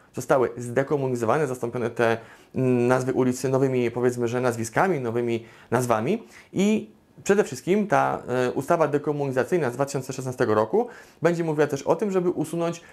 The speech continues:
wszelkie pozostałości po Armii Czerwonej, nawet pomniki wdzięczności dla Armii Czerwonej, które są w niektórych miastach.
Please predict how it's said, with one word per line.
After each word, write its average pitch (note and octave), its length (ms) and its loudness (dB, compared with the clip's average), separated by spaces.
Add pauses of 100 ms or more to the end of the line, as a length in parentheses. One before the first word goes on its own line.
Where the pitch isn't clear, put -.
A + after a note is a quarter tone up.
(140)
wszelkie - 420 0
pozostałości C3 960 0
po D3+ 120 6
Armii C#3 200 0
Czerwonej, D3 460 0 (240)
nawet G3+ 220 2
pomniki E3+ 460 -2
wdzięczności F3 680 0 (160)
dla D3 120 2
Armii C#3 240 -2
Czerwonej, A#2 340 -4
które C#3+ 220 -4
są D3+ 220 -2
w - 20 -8
niektórych A#2+ 760 -4
miastach. C3 400 -2